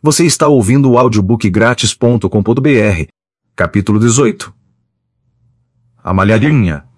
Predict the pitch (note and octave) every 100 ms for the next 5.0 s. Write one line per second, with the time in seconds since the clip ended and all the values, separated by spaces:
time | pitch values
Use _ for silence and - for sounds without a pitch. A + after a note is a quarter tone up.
0 | _ - E3+ F#3 D#3 C#3 G#2 - E2+ -
1 | - - _ _ _ A#2 A#2 C#3 B2+ C3+
2 | - B2+ C#3+ C3 A2+ D#3+ G2 - _ -
3 | C#3+ D3+ D3 F3+ D#3+ C#3+ D#3 D3 G2+ B2
4 | C3 - C3+ A#2+ B2 A2+ A2+ F#2+ C#2 -